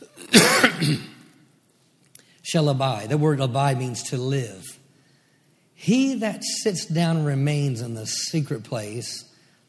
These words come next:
of the Most High shall live under the shadow of the Almighty." Wow. Now think about it. What is a shadow?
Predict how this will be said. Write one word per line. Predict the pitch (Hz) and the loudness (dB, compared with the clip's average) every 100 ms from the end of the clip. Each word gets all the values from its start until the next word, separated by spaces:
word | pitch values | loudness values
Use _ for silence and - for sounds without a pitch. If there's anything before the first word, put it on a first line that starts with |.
| _ _ _ _ - | _ _ _ _ -6
of | 131 | -4
the | 123 | -2
Most | 127 127 117 - | -2 -4 -6 -8
High | 110 90 104 113 - _ _ _ _ _ _ _ _ _ _ _ _ _ _ | -12 -12 -16 -18 -20 _ _ _ _ _ _ _ _ _ _ _ _ _ _
shall | - - 139 | -10 -4 -2
live | 131 135 196 214 226 220 180 - - _ _ _ _ _ _ - | 0 2 0 0 -4 -6 -10 -16 -20 _ _ _ _ _ _ 0
under | 170 160 113 98 95 101 - _ _ _ _ _ | 2 4 2 -6 -12 -18 -20 _ _ _ _ _
the | 113 123 | -10 -6
shadow | - - 180 175 131 95 95 107 - _ _ _ _ _ | -6 -6 -4 -2 -4 -6 -14 -20 -20 _ _ _ _ _
of | 131 135 | -6 -6
the | 117 127 | -4 -6
Almighty." | 117 117 110 101 92 87 _ _ _ _ _ | -8 -10 -12 -16 -20 -20 _ _ _ _ _
Wow. | 175 - - - _ _ _ _ _ _ - | -20 -20 -20 -20 _ _ _ _ _ _ -16
Now | 131 | -6
think | 214 175 | -4 -2
about | 131 101 | -2 -6
it. | 104 - _ _ | -16 -20 _ _
What | 180 262 | -4 -4
is | 254 | -2
a | 160 | -4
shadow? | 123 - 123 110 101 98 | -6 -8 -8 -8 -12 -18